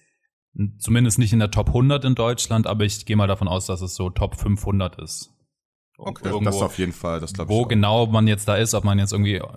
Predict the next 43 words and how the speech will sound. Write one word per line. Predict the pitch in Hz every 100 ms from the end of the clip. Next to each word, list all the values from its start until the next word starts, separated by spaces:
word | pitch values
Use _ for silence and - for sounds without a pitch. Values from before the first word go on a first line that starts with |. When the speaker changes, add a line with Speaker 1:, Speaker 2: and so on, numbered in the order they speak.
| -
Speaker 1:
zweihundert | - 95 107 110 110 92
oder | 98
dreihundert, | 98 95 107 104 101
das | 98 -
kann | 101
man | 98 95
jetzt | 90 104
nicht | 95
so | 101
genau | 92 90 87
sagen, | 90 92
weil | 101
es | 98 110
halt | 101
auch | 101
noch | 101
nicht | 104 101
so, | 98 98 98 - - -
es | -
gibt | -
nicht | 120 104
so | 113
eine | 107 98
Seite | 98 104 104
wie | 101
Social | 107 107 110
Blade, | 98 98 95
wo | 98
das | 98 82
alles | 98 95
so | 95
schön | - 98
aufgelistet | 98 - 101 95 92
ist | 92 98
mit | 95
Rankings | 95 98 101 92
und | 90
so. | 87 92
Das | 90
kommt | - 117 131
sicher | 104 92
alles | 85 92 98
noch, | 95 -